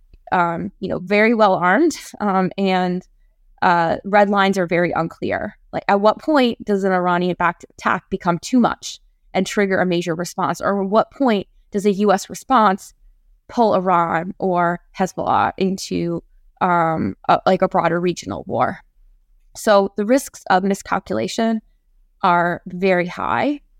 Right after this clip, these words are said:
Um, the other way it contributes to escalation is just, you know, the more U S forces, as we continue to put more troops,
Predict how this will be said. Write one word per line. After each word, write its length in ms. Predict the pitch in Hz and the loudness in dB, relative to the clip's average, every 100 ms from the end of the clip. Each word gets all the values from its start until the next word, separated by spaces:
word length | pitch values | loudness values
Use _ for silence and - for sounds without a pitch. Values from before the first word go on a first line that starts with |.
| _ _ _ _ | _ _ _ _
Um, 260 | 214 208 208 | 0 2 4
the 120 | 262 | 4
other 180 | 294 285 | 4 4
way 140 | 220 | 2
it 80 | 196 | 2
contributes 440 | 190 - 196 196 - | -2 -4 -4 -4 -4
to 60 | 196 | -6
escalation 580 | 190 - 185 190 - 185 | -6 -2 0 0 -2 -4
is 120 | - | -2
just, 260 | 190 180 - _ _ | -4 -4 -8 _ _
you 120 | 190 | -4
know, 80 | 185 | -4
the 120 | 170 | -2
more 220 | 196 214 220 | 0 2 4
U 140 | 220 | 2
S 140 | 196 | 0
forces, 540 | - 190 190 123 123 - | -2 -4 -2 -2 -2 -2
as 140 | 180 | -4
we 120 | 196 196 | -4 -6
continue 360 | 233 - 196 | -6 -2 2
to 60 | 180 | 2
put 220 | - - - - | 0 -4 -6 -8
more 260 | 185 185 | 0 0
troops, 440 | 180 185 208 - | 0 -4 -4 -8